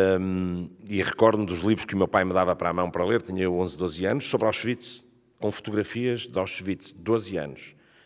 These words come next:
Nunca mais esqueci, talvez tenha sido essa a minha formação política, tenha sido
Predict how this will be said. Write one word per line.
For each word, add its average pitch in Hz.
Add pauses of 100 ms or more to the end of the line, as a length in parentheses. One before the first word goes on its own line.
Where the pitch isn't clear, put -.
(180)
Nunca 156
mais 139
esqueci, 123
talvez 131
tenha 120
sido 107
essa 113
a -
minha 107
formação 95
política, -
tenha 98
sido 107